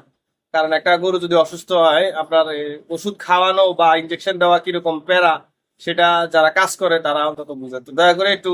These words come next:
মানে, কিছু নিবেন না। অবশ্যই গরুগুলো দেখালে মাশাআল্লাহ বলবেন, তাহলে হয়তো বা নজর থেকে, আহ,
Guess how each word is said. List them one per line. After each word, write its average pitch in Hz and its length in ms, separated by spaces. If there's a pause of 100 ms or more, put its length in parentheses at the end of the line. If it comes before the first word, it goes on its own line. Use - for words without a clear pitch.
(120)
মানে, 165 220
কিছু 165 200
নিবেন 190 340
না। 220 60 (460)
অবশ্যই 190 340
গরুগুলো 196 360
দেখালে 175 380
মাশাআল্লাহ 165 440
বলবেন, 170 300 (600)
তাহলে 156 260
হয়তো 160 200
বা 160 140 (120)
নজর 151 260
থেকে, 156 300
আহ, 139 760